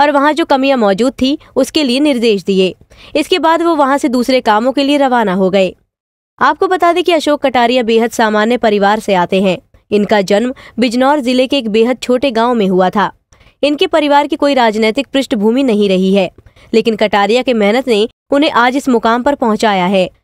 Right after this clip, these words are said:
परिवहन मंत्री अशोक कटारिया के पिता खेती करते थे। अशोक बचपन में अपने पिता का हाथ उनके कामों में बटाया करते थे,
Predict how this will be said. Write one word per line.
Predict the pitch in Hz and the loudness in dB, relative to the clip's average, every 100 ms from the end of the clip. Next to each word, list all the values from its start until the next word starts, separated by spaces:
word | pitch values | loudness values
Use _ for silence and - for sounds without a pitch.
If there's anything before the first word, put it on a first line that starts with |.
| _ - | _ -2
परिवहन | 277 285 294 339 | 0 2 2 2
मंत्री | 311 285 294 | 0 0 0
अशोक | 285 277 269 | 0 0 -2
कटारिया | 254 233 220 240 | 0 0 0 0
के | 247 | -2
पिता | 233 233 | -2 -2
खेती | 233 233 226 247 | -2 -2 -2 -2
करते | 190 175 185 | -2 -2 -2
थे। | 214 185 _ _ - | 0 -2 _ _ -6
अशोक | 208 226 190 | -2 0 0
बचपन | 196 - 285 | -2 0 -2
में | 269 220 262 _ - | 0 -2 -4 _ -4
अपने | 285 330 | -2 0
पिता | 320 311 339 | -2 0 0
का | 339 | 0
हाथ | 254 262 285 | 0 0 0
उनके | 269 302 | -2 -2
कामों | 240 226 247 | 0 0 0
में | 277 | 0
बटाया | 269 247 208 | 0 0 -2
करते | 190 185 190 185 | -2 -2 -2 0
थे, | 190 | -2